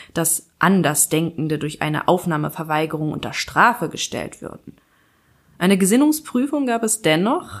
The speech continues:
Ab achtunddreißig forderte man ein politisches Führungszeugnis an. Eine absurde Geschichte am Rande. Erich Kästner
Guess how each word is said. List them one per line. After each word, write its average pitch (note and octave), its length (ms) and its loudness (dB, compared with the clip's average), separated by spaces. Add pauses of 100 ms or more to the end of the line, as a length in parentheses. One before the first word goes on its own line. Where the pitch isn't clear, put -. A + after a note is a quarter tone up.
Ab - 240 -2
achtunddreißig G3 720 2
forderte G3 340 2
man F3+ 240 2
ein F3 200 0
politisches F#3 560 -4
Führungszeugnis - 1120 -4
an. - 320 -8 (960)
Eine F3+ 180 4
absurde A3 380 6
Geschichte A3 460 0
am F3 120 2
Rande. E3+ 500 -2 (560)
Erich G#3 300 2
Kästner B3+ 560 0